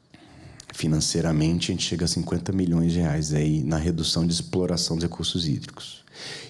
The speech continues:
E esse daí é um, o, o Ministério das Cidades, ele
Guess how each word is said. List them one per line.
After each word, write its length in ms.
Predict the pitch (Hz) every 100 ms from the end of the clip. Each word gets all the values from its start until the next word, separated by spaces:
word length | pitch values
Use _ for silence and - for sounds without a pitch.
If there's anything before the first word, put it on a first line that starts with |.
| -
E 80 | 90
esse 240 | 87 87
daí 220 | 87 87
é 20 |
um, 240 | 95 95 - - - - -
o, 240 | 92 85
o 20 |
Ministério 560 | 90 101 95 98 95 98 -
das 140 | 85 85
Cidades, 720 | - 92 98 101 90 - - - _
ele 600 | 87 87 92 87 85